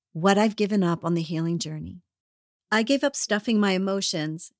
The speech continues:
and dimming my light. Zephaniah three one says this, "The accumulated sorrows of your exile will dissipate. I, your God, will get rid of them for you. You've carried these burdens long enough." Oh, girls,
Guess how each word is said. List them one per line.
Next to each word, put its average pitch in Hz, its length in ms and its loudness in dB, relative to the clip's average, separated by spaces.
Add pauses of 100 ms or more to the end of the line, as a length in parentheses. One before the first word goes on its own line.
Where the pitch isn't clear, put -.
and 180 160 2
dimming 180 280 0
my 160 140 -4
light. 156 480 -8 (540)
Zephaniah 190 880 2
three 180 180 -4
one 165 480 -6 (180)
says 180 340 0
this, 170 440 -10 (460)
"The 240 120 6
accumulated 285 680 2
sorrows 214 440 0
of 190 140 -2
your 185 180 -4
exile 196 440 0
will 170 80 -4
dissipate. 180 720 -6 (260)
I, 196 220 4
your 226 200 2
God, 196 340 -2
will 196 80 -4
get 196 200 -4
rid 233 160 -2
of 233 140 -2
them 165 160 0
for 160 140 -10
you. 151 320 -10 (300)
You've 240 300 4
carried 226 440 -2
these 202 240 0
burdens 196 560 -2
long 190 560 2
enough." 202 560 -2 (480)
Oh, 233 100 6
girls, 185 480 0